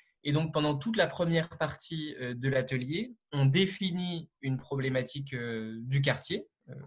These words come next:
là où la section locale de l'association, euh, agit. Euh,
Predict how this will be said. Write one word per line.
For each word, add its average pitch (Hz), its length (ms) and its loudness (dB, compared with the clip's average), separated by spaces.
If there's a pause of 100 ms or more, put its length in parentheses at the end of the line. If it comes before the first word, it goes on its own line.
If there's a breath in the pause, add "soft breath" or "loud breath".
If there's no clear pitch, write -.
(140)
là 135 240 4
où 127 120 2
la 120 140 0
section 135 340 -6
locale 123 280 -4
de 123 80 -4
l'association, 117 720 -6
euh, 110 80 -4 (400 soft breath)
agit. 131 420 0 (600 soft breath)
Euh, 123 400 0